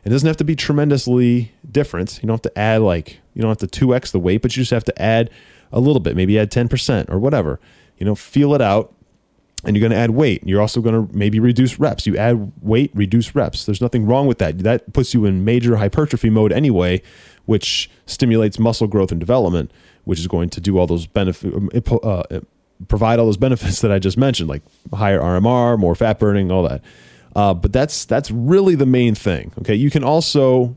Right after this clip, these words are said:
change your grip or change the order in which you do things sometimes. So if you were to superset something like, let's just say on a, on a crazy heavy arm day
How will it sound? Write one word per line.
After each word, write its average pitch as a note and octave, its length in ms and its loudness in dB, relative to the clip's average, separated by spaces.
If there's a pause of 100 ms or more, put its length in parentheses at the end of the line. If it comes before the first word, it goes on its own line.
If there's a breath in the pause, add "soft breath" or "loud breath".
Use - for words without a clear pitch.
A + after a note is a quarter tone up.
change G#2+ 500 0
your C#3 100 2
grip C#3+ 460 0 (200)
or G2 300 2
change A#2 880 0 (460 loud breath)
the A2+ 260 0
order B2 400 4
in A2 80 2
which A2 220 0
you G#2 60 2
do G2+ 180 2
things F2 260 -2
sometimes. F2+ 320 -4
So - 80 -2
if - 100 -4
you A#2 140 4
were B2 80 4
to A2 80 0
superset A#2+ 560 0
something A2+ 380 -2
like, F#2 280 -2 (500 soft breath)
let's G#2 120 -4
just - 140 -4
say A2+ 200 2
on G2+ 140 2
a, F2+ 120 0
on G2+ 140 -4
a F#2 60 -4
crazy A2+ 380 0
heavy G#2+ 240 0
arm G#2 260 2
day D2+ 240 -2